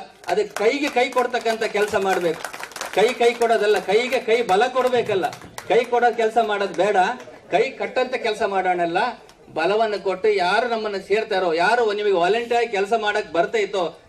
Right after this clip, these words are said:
"ನಾನ್ ಸಮಾಜಕ್ಕಾಗಿ ದುಡಿತೀನಿ, ಸಮಾಜಕ್ಕಾಗಿ ಬರ್ತೀನಿ" ಅನ್ನೋಂಥದ್ದು ಯಾರು ನಿಂತ್ಕೊಂಡು ಬರ್ತೀರೋ ಖಂಡಿತವಾಗಿ ಬನ್ನಿ. ಯಾಕೆಂತೇಳಿ ಇವತ್ತು ಇವ ಸ್ವತಂತ್ರ ಬರ್ಬೇಕಾದ್ರೆ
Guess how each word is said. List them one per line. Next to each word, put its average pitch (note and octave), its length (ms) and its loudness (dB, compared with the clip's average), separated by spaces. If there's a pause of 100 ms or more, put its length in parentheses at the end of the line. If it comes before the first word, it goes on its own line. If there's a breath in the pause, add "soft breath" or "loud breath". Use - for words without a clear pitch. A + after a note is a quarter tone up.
"ನಾನ್ F#3 160 0
ಸಮಾಜಕ್ಕಾಗಿ G#3+ 720 0
ದುಡಿತೀನಿ, A3 460 0
ಸಮಾಜಕ್ಕಾಗಿ G#3 640 -4
ಬರ್ತೀನಿ" G3 380 -2
ಅನ್ನೋಂಥದ್ದು A3 560 -2 (180 loud breath)
ಯಾರು G#3+ 260 2
ನಿಂತ್ಕೊಂಡು G#3+ 360 -2
ಬರ್ತೀರೋ A3 420 0
ಖಂಡಿತವಾಗಿ A#3+ 540 -2
ಬನ್ನಿ. G3+ 420 -6 (180 soft breath)
ಯಾಕೆಂತೇಳಿ A#3 420 0
ಇವತ್ತು A3+ 640 0 (120)
ಇವ G3 240 0
ಸ್ವತಂತ್ರ A#3 480 0
ಬರ್ಬೇಕಾದ್ರೆ A3+ 1000 0